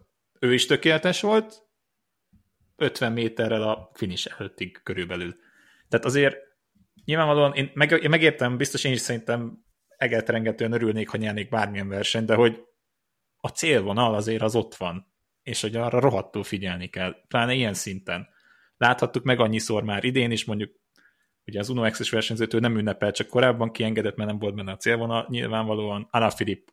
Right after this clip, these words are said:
a legnagyobb klasszikus, és ott is egy viszmás versenyző érkezett, aki be-, bedobta a biciklit. De hogy ezt azért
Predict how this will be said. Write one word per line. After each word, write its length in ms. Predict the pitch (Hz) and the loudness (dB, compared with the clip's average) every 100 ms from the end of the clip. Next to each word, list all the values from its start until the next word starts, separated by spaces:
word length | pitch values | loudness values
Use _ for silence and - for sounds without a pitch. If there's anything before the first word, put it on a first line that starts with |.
| _ | _
a 320 | 107 95 - | -2 -2 2
legnagyobb 320 | 113 135 131 | 2 4 0
klasszikus, 560 | - 123 - 120 113 110 | 0 -2 0 -2 -2 -2
és 120 | - | -4
ott 140 | 107 - | -4 -6
is 140 | - | -6
egy 260 | 98 92 - _ | -6 -8 -18 _
viszmás 540 | - 113 110 110 98 - | -6 -4 -4 -4 -6 -6
versenyző 480 | 98 - 104 95 | -6 -8 -8 -8
érkezett, 460 | 98 - 98 95 - | -8 -6 -6 -6 -10
aki 180 | - - | -12 -6
be-, 200 | - - | -6 -4
bedobta 420 | 117 107 104 - | -2 -2 -2 -6
a 60 | 95 | -6
biciklit. 600 | 107 - 120 135 135 _ _ _ _ _ _ _ _ _ _ _ _ - | -4 -4 -2 -2 -2 _ _ _ _ _ _ _ _ _ _ _ _ 0
De 140 | 127 | 2
hogy 340 | 131 123 - - | 4 2 2 -2
ezt 320 | 120 107 - | 0 0 -2
azért 420 | 101 104 107 - | -2 -2 -4 -6